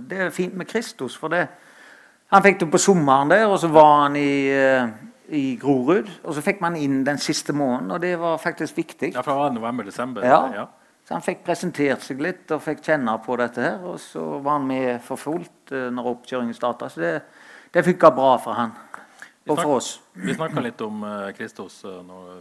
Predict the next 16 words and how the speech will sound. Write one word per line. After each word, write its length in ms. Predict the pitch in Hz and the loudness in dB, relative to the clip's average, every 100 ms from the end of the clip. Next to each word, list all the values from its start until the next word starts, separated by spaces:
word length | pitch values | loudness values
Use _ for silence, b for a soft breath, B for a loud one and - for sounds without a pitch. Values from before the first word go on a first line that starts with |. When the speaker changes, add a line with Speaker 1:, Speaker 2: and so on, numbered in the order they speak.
| - | -14
Speaker 2:
før 120 | 110 | -12
du 80 | 101 | -8
kom. 280 | 127 139 104 | -8 -8 -10
Ehm, 1120 | 104 110 107 107 107 104 104 101 101 101 104 - - _ _ _ _ | -10 -8 -8 -8 -10 -14 -16 -18 -20 -20 -20 -20 -20 _ _ _ _
si 200 | - 160 | -12 -10
litt 160 | 135 120 | -10 -12
om 100 | 98 | -8
han 240 | 127 113 | -6 -8
og 80 | 90 | -12
den 140 | 92 | -14
vinteren 260 | 98 104 - | -14 -16 -16
han 100 | 110 | -14
har 100 | 123 | -14
hatt. 180 | - - _ _ b b b b b _ B B B B B - | -16 -20 _ _ b b b b b _ B B B B B -2
Speaker 1:
Eh, 420 | 151 151 151 156 | 0 2 0 2
ja, 140 | 175 | 2